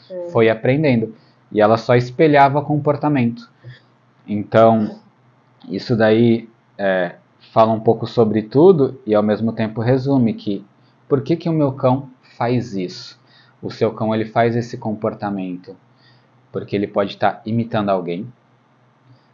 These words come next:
Speaker 2: O seu cão faz esse comportamento porque aquela emoção foi muito intensa, ou pra cima, ou pra baixo, que o organismo dele não consegue lidar. E aí ele manifesta isso, exterioriza,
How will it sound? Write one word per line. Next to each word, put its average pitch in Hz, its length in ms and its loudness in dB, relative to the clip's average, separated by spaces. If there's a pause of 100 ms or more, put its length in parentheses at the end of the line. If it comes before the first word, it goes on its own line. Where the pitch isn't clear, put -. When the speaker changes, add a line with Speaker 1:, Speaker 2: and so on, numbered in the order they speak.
(200)
Speaker 2:
O 92 80 -12
seu 107 180 -4
cão 107 180 -4
faz 113 260 2
esse 113 140 -4
comportamento 104 720 -4
porque 101 300 -6
aquela 104 300 -2
emoção 101 520 -6
foi 107 200 -2
muito 143 380 0
intensa, 120 760 -4 (120)
ou 151 280 0 (140)
pra 127 200 0
cima, 92 680 -6 (460)
ou 135 180 4
pra 120 220 2
baixo, 95 500 0 (360)
que - 120 -8
o 107 40 2
organismo 107 520 -2
dele 107 220 2
não 120 200 2
consegue 123 480 -2
lidar. 95 440 -2 (460)
E 104 120 0
aí 104 120 4
ele 107 180 2
manifesta 117 840 2
isso, 98 440 -4 (140)
exterioriza, 104 800 0